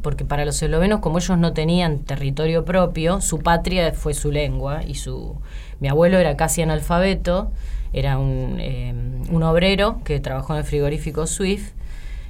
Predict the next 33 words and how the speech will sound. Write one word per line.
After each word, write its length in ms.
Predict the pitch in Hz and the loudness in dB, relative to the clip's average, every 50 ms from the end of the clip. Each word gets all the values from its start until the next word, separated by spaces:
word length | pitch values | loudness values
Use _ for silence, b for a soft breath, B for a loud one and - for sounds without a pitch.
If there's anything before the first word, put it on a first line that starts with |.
| B B B - | B B B -6
eh, 480 | 156 143 139 135 127 123 123 123 127 131 131 190 190 190 - - - - | -4 -2 -2 -2 -2 -4 -6 -8 -6 -6 -6 -6 -6 -8 -8 -8 -8 -6
y 260 | 190 175 165 160 156 | -4 -4 -2 -2 0
bueno, 300 | 147 165 151 143 139 139 | 0 0 2 2 2 2
pero 200 | - 151 160 165 | 2 4 4 4
él 180 | 185 196 226 214 | 4 4 4 2
se 180 | - - 175 | 0 -2 -2
sabía 380 | - - 156 151 165 180 185 185 | -2 0 0 2 2 2 0 2
toda 140 | - 202 202 | 2 4 4
la 120 | 196 175 - | 4 2 2
poesía 320 | 151 147 143 - 170 175 | 0 -2 -2 0 0 0
de 60 | 165 | 2
Simón 300 | - - 175 170 170 170 | 2 2 2 4 4 4
Gregorčić 500 | 165 151 147 147 151 165 156 - - 143 - | 2 2 2 2 0 0 -2 -2 -4 -4 -4
de 180 | - - 135 | -4 -4 -2
memoria, 600 | 127 131 123 127 131 131 131 127 127 127 123 - - | -2 -2 -4 -4 -4 -4 -4 -4 -4 -4 -4 -4 -2
entonces 560 | 123 139 139 143 147 143 165 170 165 - - B B B B B B | -2 -2 -2 -2 -2 0 0 0 0 -2 -4 B B B B B B
me 140 | 139 139 135 | 0 0 0
la, 600 | 127 131 131 123 123 123 120 123 123 127 135 135 | 0 -2 -2 -4 -4 -4 -6 -6 -6 -6 -6 -6
me 100 | 131 127 | -6 -6
la 140 | 123 131 131 | -6 -6 -6
recitaba 760 | 131 143 139 143 - 170 - - 185 185 185 190 190 190 190 | -4 -4 -4 -2 -2 -2 0 4 6 6 8 8 6 6 4
en 80 | 190 180 | 4 4
esloveno, 720 | 165 156 156 160 170 175 185 185 185 190 196 202 208 214 208 B B B B | 4 4 4 4 6 6 6 4 4 4 4 4 4 2 0 B B B B
después 260 | 143 139 - 180 175 | -2 0 2 4 4
la 120 | 185 175 | 4 2
traducía 480 | 175 165 156 160 160 151 - 180 185 185 | 2 2 2 2 2 2 2 2 2 4
al 80 | 175 175 | 4 2
español 520 | 170 175 170 170 170 175 190 202 220 233 | 2 2 2 2 4 4 4 4 6 4
y 60 | 233 | 4
cuando 240 | 165 160 156 156 151 | 4 2 2 2 2
terminaba 520 | 151 151 143 160 160 165 180 196 196 196 185 | 2 2 2 2 2 4 4 6 6 6 4
me 180 | 170 156 151 | 4 2 0
decía, 720 | 147 147 139 - - 175 165 165 160 156 151 143 139 139 | 0 0 -2 -2 0 0 2 4 4 4 4 4 2 0